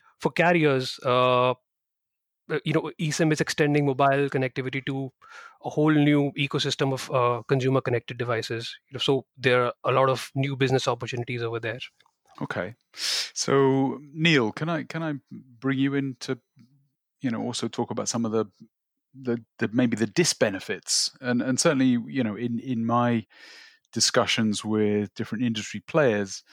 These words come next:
Speaker 2: um, the mobile operators have perhaps been the,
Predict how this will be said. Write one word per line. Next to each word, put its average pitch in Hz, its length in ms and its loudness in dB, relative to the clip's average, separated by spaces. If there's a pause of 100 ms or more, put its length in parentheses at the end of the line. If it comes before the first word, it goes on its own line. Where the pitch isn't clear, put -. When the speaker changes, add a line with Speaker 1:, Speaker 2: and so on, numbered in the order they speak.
(300)
Speaker 2:
um, 110 460 0 (220)
the 107 720 0 (720)
mobile 117 400 0
operators 107 640 -2
have - 300 -10 (520)
perhaps - 280 -4
been 120 220 2
the, 214 140 2